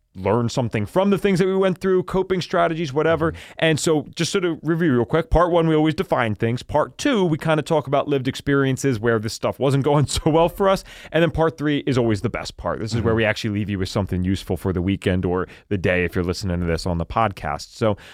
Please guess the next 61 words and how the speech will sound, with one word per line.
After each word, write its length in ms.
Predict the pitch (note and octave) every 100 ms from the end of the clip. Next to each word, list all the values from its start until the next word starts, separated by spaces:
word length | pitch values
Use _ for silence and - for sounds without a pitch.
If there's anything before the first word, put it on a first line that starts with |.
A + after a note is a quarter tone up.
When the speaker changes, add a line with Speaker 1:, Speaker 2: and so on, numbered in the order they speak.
| -
Speaker 1:
um, 260 | D3 C#3 C3 D3
I 80 |
think 300 | D3+ - F3+
I 160 | E3+ E3+
started 500 | - - - E3 D3
off 160 | C3+ -
part 180 | C3+
two. 160 | - A2
Do 60 | E2+
you 60 |
wanna 140 | A2+ A2+
start 200 | C3 A#2+
off 140 | -
part 200 | - B2+
three? 200 | D#3 E3+ -
Speaker 2:
Yeah, 180 | G#4 -
sure. 220 | - F4
We'll 80 | B3+
get 120 | C#3+
it, 180 | C#3+ -
we'll 140 | D#3+
get 120 | E3
it 60 | C3+
started 340 | - B2+ B2+
here. 160 | A#2+ E3
So 380 | - F3 E3+ -
just 220 | C3 D3
as 100 | D#3
I 60 | D#3
was 140 | C#3
saying, 220 | - A3
everybody, 340 | G#3 G3+ G3 F#3+
this 280 | B2+ E3+ D#3
is 100 | D#3
our 200 | C3+ A#2+
favorite 460 | - D#3 D3+ C3+
part 260 | - C3 A#2
of 40 |
the 60 | G2
show 320 | - G#3 F#3+
because 320 | A#2+ - A2+
it 60 | A#2+
is 80 | G#2+
the 60 |
most 240 | A2 G#2 F#2
useful. 500 | F#2+ A#2+ - - -
And 120 | - A2+
it's 140 | -
where 100 | A2+
you 120 | A2
could 120 | A#2 F2+
be 80 | G#2+
like, 180 | G#2
"Okay, 240 | A#2+ - F#2
wow, 240 | G2 A2
so 240 | - G#2+ G2
what 260 | G2+ C#3+
can 160 | - F#3+
I 100 | D3+
do 280 | B2 B2+ B2+
today 220 | -